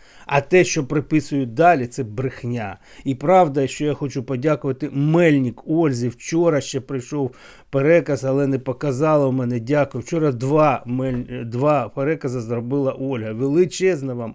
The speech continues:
Оля, подяка. Йдемо далі. Ми підтримуємо.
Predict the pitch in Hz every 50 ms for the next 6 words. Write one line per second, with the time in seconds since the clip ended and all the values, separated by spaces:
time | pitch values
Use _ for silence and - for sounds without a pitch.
0 | _ - 147 156 160 151 127 - _ _ _ - 139 123 110 110 123 131 113 107
1 | - - - - - - - - - - - - - - - - - - - -
2 | _ _ - 135 127 123 156 170 175 180 185 196 190 190 - - 151 139 120 160
3 | 170 165 151 139 117 110 110 - 127 147 170 175 151 139 - - _ _ _ _
4 | _ _ _ - 180 165 - - 190 180 185 175 165 151 135 127 120 104 98 -